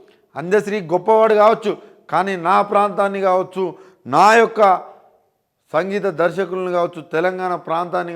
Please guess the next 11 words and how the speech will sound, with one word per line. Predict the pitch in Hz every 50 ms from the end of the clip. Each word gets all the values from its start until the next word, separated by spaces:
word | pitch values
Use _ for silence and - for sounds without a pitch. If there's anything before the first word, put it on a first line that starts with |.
| 165
కావచ్చు | 160 160 165 165 - 170 160 151 151 - _ _ _ _ - 127
మోసం | 151 175 190 160 185 190 175 175
చేస్తానంటే | 180 175 180 - 180 170 170 175 175 165 208 254 262 254 262 - - - - - _ - 135
ఎంత | 156 156 208 196 165 170
పెద్దవాడినైనా | 190 175 190 196 190 190 190 190 180 180 185 185 180 185 190 185 170 160 - - - _ _ _ _ _ _ _
తొక్కుకుంటూ | - 185 180 185 - 226 208 202 226 196 196 208 202
వెళ్తారు | 196 190 170 160 190 180 180 180 180
తెలంగాణ | 175 175 175 175 175 170 170 151 160
ప్రజలు. | 160 160 160 156 147 131 117 - - - _ _ _ - 127
ఎందుకనంటే | 156 180 190 180 202 185 185 185 180 165 185 226 240 240 240 - - - - _ _ _ _ _ _ _ _ _ _ _ _ _ _ _ _ _ - 131
ఎంత | 165 190 175 220